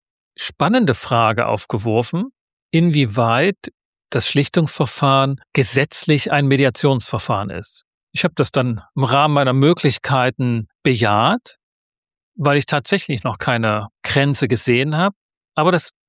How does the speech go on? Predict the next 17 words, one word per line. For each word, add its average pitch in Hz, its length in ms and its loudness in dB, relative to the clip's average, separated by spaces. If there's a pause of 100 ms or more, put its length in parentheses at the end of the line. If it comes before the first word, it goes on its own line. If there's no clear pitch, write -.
(140)
bedarf 139 480 0
weiterer 127 440 0
Prüfung 208 640 0 (260)
und 180 280 2
würde 190 800 2 (200)
interessante 165 760 0
Konsequenzen 143 880 -2
für - 160 0
das 131 160 0
Verständnis 143 600 -4
von 135 140 -2
Mediation 131 600 0
mit 104 180 -6
sich - 240 -12
bringen. 101 400 -12 (380)
Was 143 260 -2
denkst 175 340 0